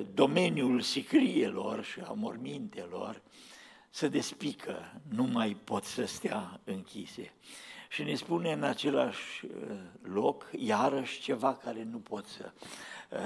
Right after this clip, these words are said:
decât să citesc. Uh, "Mormintele s-au deschis și multe trupuri ale sfinților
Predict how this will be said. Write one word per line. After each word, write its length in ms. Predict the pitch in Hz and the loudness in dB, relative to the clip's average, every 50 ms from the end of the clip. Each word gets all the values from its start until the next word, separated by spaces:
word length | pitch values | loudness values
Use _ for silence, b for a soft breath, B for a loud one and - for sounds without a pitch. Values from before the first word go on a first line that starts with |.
| 104 | -2
decât 320 | 104 - 120 - - 147 - | 0 0 0 2 0 -2 -2
să 440 | - - - 139 135 120 117 117 113 113 - _ _ - - - - - - - - | -2 -6 -2 0 0 0 0 -2 -6 -8 -14 _ _ -20 -20 -20 -20 -20 -20 -20 -16
citesc. 580 | - - 180 175 - - 208 190 - - - - - - B B B B B B B B B B B B | -12 -10 -8 -6 -2 -2 -2 -2 -4 -12 -16 -18 -20 -20 B B B B B B B B B B B B
Uh, 320 | B - 101 95 - 107 101 82 85 B B B B B B B B B | B -10 -6 -6 -6 -6 -6 -10 -12 B B B B B B B B B
"Mormintele 800 | - 226 - 131 123 117 127 294 - - - - 127 113 113 - | -2 0 2 2 2 0 -2 -2 -2 -2 0 0 0 0 0 -2
s-au 260 | 202 - - 123 104 | -6 -4 -4 -4 -4
deschis 560 | - - - - - - - - 208 233 233 - - - - - _ _ _ _ _ _ B B B B B B B B B B | -4 -8 -12 -14 -16 -10 -2 2 2 2 2 0 -4 -16 -20 -20 _ _ _ _ _ _ B B B B B B B B B B
și 160 | - - - | -4 -2 0
multe 520 | - 147 175 208 220 - - - 175 170 | 0 2 4 2 2 2 -2 0 0 0
trupuri 760 | 156 - - 165 151 185 185 - - - - 156 156 - - - | 0 0 0 2 2 2 2 0 -8 -2 2 2 2 2 2 2
ale 280 | - 127 135 - - 113 | 2 2 4 4 0 0
sfinților 1120 | - - - - 135 147 - 131 160 143 - - 156 147 143 139 135 131 131 135 131 - | -2 -4 -6 -2 0 0 0 0 -2 -8 -8 -6 -4 -4 -2 -2 -2 -2 -2 -4 -6 -10